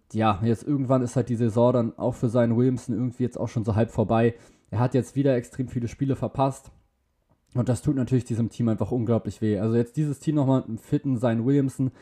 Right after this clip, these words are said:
ist jetzt immer noch kein Überteam, aber ist zumindest wesentlich weiter oben, wenn's einfach so um die Playoff-Ränge geht. Vielleicht ist es dann Richtung, ja, acht, neun, zehn so.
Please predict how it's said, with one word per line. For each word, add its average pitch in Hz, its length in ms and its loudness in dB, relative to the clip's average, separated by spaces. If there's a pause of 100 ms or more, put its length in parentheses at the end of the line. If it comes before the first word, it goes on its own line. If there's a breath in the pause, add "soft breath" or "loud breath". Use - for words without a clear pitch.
(260 loud breath)
ist 135 160 0
jetzt - 140 0
immer 160 160 4
noch 143 160 2
kein 120 180 2
Überteam, 143 460 2
aber 113 220 2
ist - 180 -6
zumindest 120 380 0
wesentlich 120 400 0
weiter 113 240 2
oben, 135 260 2
wenn's 120 220 0
einfach 117 180 -2
so 113 140 -4
um 110 80 -2
die 104 40 -2
Playoff-Ränge 127 540 2
geht. 120 220 0
Vielleicht 117 340 0
ist 110 120 -10
es - 100 -20
dann 117 160 0
Richtung, 110 460 -2 (100)
ja, 98 300 -2
acht, - 280 -2
neun, 110 200 0
zehn 147 280 2
so. 139 240 2